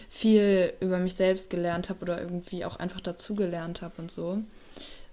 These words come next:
Und das liegt auf jeden Fall auch ganz, ganz viel natürlich auch an den schlechten Gefühlen und an das, was,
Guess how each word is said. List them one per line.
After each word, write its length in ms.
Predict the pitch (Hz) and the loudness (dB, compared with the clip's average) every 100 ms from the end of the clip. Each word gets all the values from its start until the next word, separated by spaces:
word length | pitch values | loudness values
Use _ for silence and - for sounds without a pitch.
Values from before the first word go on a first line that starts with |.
| - - - | -20 -20 -10
Und 160 | 180 | -4
das 180 | 180 175 | -4 -2
liegt 180 | 202 202 | -2 -2
auf 100 | - | -4
jeden 100 | 196 | -4
Fall 160 | 190 175 | -2 -6
auch 120 | - | -6
ganz, 260 | 185 196 | -4 -4
ganz 220 | 196 185 - | -4 -6 -8
viel 300 | - - 190 | -8 -2 -2
natürlich 360 | 180 196 185 | -2 -4 -6
auch 100 | - | -6
an 80 | 175 | -8
den 100 | 175 | -6
schlechten 340 | - 190 196 175 | -6 -6 -6 -10
Gefühlen 460 | - 208 220 226 | -8 -6 -4 -4
und 220 | 180 - | -6 -8
an 140 | 170 175 | -10 -8
das, 160 | 175 | -8
was, 180 | - 180 | -10 -14